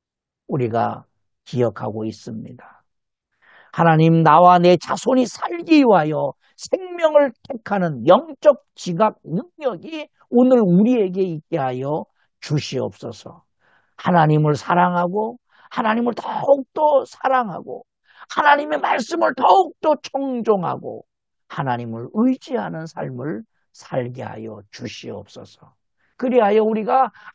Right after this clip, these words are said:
하나님께서 인정하시는 복 있는 사람이 되어서 악인들의 길을 따르지 않으며 죄인들의 길에 서지 않으며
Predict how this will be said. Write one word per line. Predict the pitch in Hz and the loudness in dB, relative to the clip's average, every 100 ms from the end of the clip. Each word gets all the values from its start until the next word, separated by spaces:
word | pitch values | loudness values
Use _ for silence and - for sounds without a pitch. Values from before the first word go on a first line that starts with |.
| - | -4
하나님께서 | - 330 339 320 302 294 | 0 2 0 -6 -8 -6
인정하시는 | 311 330 330 359 - 285 - 320 302 - | -8 -8 -2 -2 -2 -4 -4 0 0 0
복 | 370 392 | -2 -2
있는 | 370 349 320 285 | -8 -6 -8 -6
사람이 | 214 208 214 190 180 160 | -4 0 2 2 -4 -6
되어서 | 143 120 - 117 - _ _ _ _ - | -8 -10 -12 -16 -18 _ _ _ _ 2
악인들의 | 156 156 156 143 143 | 2 4 0 -2 -4
길을 | 135 147 143 135 | -4 -6 -6 -6
따르지 | - 277 302 - | -6 -6 -10 -8
않으며 | 247 247 247 262 262 - _ - | -6 -6 -6 -2 -4 -6 _ -8
죄인들의 | - 226 269 254 247 233 | 0 2 2 2 2 0
길에 | 247 247 | 0 -4
서지 | - 302 277 302 | -2 -6 -4 -2
않으며 | 247 254 269 285 | -2 -4 -4 -6